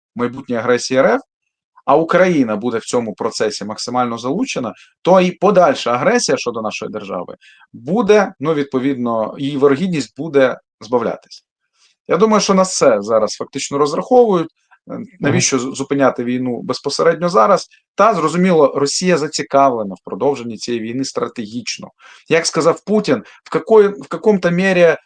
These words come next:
Speaker 1: е, Україна вся наша. Це розуміння, яке вкладається зараз і в його оточення, вони всю, до останнього квадратного метра хочуть Україну. Але питання в тому, чи дати їй можливість на це.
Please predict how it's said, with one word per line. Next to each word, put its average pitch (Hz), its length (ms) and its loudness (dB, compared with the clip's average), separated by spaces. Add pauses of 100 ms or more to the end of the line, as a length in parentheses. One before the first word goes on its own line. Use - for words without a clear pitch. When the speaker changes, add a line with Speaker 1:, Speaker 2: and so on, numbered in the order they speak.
(200)
Speaker 1:
е, 139 500 8
Україна 180 580 0
вся 143 320 2
наша. 87 360 -12 (1000)
Це 269 260 4
розуміння, 240 580 0
яке 196 260 -2
вкладається 185 720 2
зараз 139 520 0
і 160 80 -8
в - 20 -10
його 156 240 -6
оточення, 151 680 -4 (260)
вони 247 260 2
всю, 233 420 0 (280)
до 208 440 4
останнього 214 540 0
квадратного 185 600 0
метра 131 360 -8 (600)
хочуть 180 460 -2
Україну. 139 440 -6 (680)
Але 208 520 4 (800)
питання 190 380 2
в - 60 -4
тому, 170 340 -2
чи 175 280 -6
дати 180 420 0
їй 160 140 -8
можливість 151 720 -6
на - 60 -18
це. - 200 -16